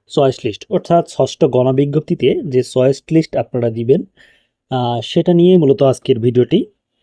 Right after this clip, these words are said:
ষষ্ঠ গণবিজ্ঞপ্তিতে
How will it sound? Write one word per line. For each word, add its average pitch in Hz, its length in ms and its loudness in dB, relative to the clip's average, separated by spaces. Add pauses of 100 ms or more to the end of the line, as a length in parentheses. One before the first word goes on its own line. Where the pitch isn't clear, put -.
(2500)
ষষ্ঠ 190 400 -2
গণবিজ্ঞপ্তিতে 170 1080 2